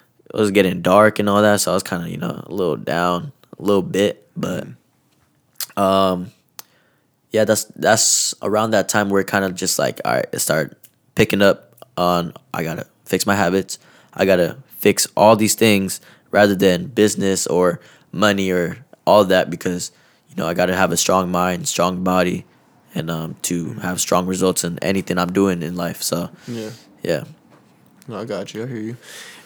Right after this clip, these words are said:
Speaker 2: And <clears throat> so, okay. <laughs> This is kinda off topic.
Speaker 1: Yeah.
Speaker 2: <laughs> But seeing Aiden Ross shave his head, would you ever do that?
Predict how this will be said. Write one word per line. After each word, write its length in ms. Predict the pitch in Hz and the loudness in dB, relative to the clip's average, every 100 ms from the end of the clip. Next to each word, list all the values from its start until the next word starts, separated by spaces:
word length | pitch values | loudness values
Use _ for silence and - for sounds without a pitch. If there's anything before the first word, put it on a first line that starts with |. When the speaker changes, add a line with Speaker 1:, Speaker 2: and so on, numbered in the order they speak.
| - | -4
Speaker 2:
And 380 | 135 135 127 - _ _ _ _ _ _ - - _ - | -2 0 -2 -6 _ _ _ _ _ _ -14 -14 _ -2
<clears throat> 400 | 202 202 185 127 - _ _ _ _ _ _ _ _ | 4 6 6 2 -8 _ _ _ _ _ _ _ _
so, 540 | - - 123 113 107 107 113 113 - | -10 -4 -2 -2 -4 -10 -18 -18 -14
okay. 260 | - 98 - | -8 -8 -8
<laughs> 60 | - - - - - - | -14 -14 -14 -12 -14 -10
This 80 | 147 | -8
is 40 | 156 | 0
kinda 220 | 139 120 | 2 4
off 180 | 117 - | 2 2
topic. 380 | 123 110 85 - - 123 | 2 2 -4 -12 -8 2
Speaker 1:
Yeah. 240 | 107 95 92 - - | 6 6 2 -10 -16
Speaker 2:
<laughs> 280 | - 165 - | -14 -14 -6
But 460 | 120 131 120 - - - _ _ _ _ _ _ _ | 4 6 4 0 -12 -20 _ _ _ _ _ _ _
seeing 480 | - - 139 147 104 - _ | -8 -4 -2 -2 -6 -12 _
Aiden 280 | 120 127 120 | -2 0 0
Ross 280 | 113 110 101 | 2 2 0
shave 220 | - 117 110 | -4 -6 -6
his 100 | 110 | -4
head, 360 | 107 80 135 - | -4 -4 -8 -10
would 140 | 120 | -4
you 120 | 120 | -2
ever 160 | 117 113 | -2 -2
do 120 | 110 | -4
that? 200 | 104 85 | -6 -8